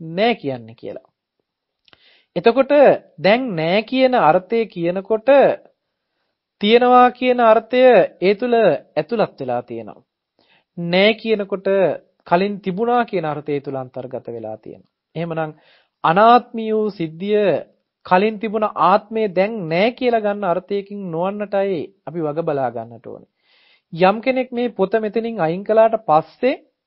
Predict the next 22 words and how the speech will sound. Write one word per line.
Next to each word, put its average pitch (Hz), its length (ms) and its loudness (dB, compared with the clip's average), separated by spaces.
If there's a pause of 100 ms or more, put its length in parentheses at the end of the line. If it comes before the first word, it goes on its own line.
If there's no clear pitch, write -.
(280)
කවුරු 202 240 2
හරි 214 120 -2
කෙනෙක් 196 360 -10
ආවොත් 185 380 0
මෙතෙන්ට 190 360 -8
ඒ 175 100 -4
කෙනාට 190 320 -6
මෙතන 190 300 -8
පොතක් 175 360 -6
තියෙනවා 180 340 -8
කියලා 190 420 -8
දහම් 160 260 -6
පුස්තකයක් 180 580 -6
තියෙනවා 185 340 -8
කියලා 214 320 -8 (720)
දකින්නට 196 440 -6
ලැබෙන්නෙම 170 500 -8
නැහැ. 107 260 -16 (160)
ඒ 190 180 0
නිසා 247 320 2
ඒ 175 180 2
කෙනාට 226 460 -2